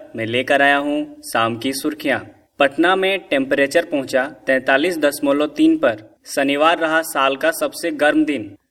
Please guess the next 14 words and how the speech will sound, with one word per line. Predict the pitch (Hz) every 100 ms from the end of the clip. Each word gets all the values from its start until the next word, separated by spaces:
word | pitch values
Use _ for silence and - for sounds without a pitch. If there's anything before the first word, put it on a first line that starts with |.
| _ -
राजधानी | 131 135 135 156 202
का | 208 196
तापमान | 143 127 143 131 107 -
शनिवार | 135 135 139 160 170
को | 175 180
तैंतालीस | 180 - 147 131 131 135 165 175 -
पॉइंट | 165 170 -
तीन | 165 180 302
डिग्री | 123 117 131 - - -
सेल्सियस | 156 143 143 180 180 -
पर | 202
पहुंच | 202 185 190 165
गया | 127 113
है। | 104